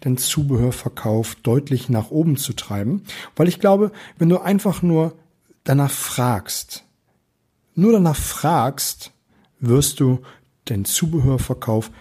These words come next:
massiv in die Höhe treiben. Nämlich einfach das Gesetz der Schlagzahl. Viele Leute fragen, viele Leute werden Nein sagen, aber auch ganz viele Leute werden Ja sagen und sind happy, dass du Ja gesa-, äh, danach gefragt hast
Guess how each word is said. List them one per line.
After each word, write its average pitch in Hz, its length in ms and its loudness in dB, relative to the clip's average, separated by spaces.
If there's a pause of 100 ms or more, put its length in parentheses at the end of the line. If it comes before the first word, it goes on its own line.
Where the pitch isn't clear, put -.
(120)
massiv 123 680 -2 (180)
in 117 140 0
die 107 100 0
Höhe 104 320 0
treiben. 92 400 -8
Nämlich 127 300 4 (340)
einfach 135 300 0
das - 260 -4
Gesetz 131 360 -2
der 117 100 -4
Schlagzahl. 135 680 0 (160)
Viele 147 280 0
Leute 117 260 4
fragen, 123 560 2 (220)
viele 120 260 0
Leute 107 340 0
werden 101 180 0
Nein 147 240 4
sagen, 123 360 2 (380)
aber 123 160 0
auch - 120 -4
ganz 131 300 2
viele 117 160 0
Leute 95 320 -2
werden 117 280 -2
Ja 147 220 2
sagen 85 320 -6 (280)
und 170 100 4
sind 180 300 2
happy, 190 500 0 (300)
dass - 260 -2
du 107 140 -4
Ja 101 300 -2
gesa-, 101 300 -8
äh, 110 240 2
danach 107 340 2
gefragt - 460 -4
hast - 220 -6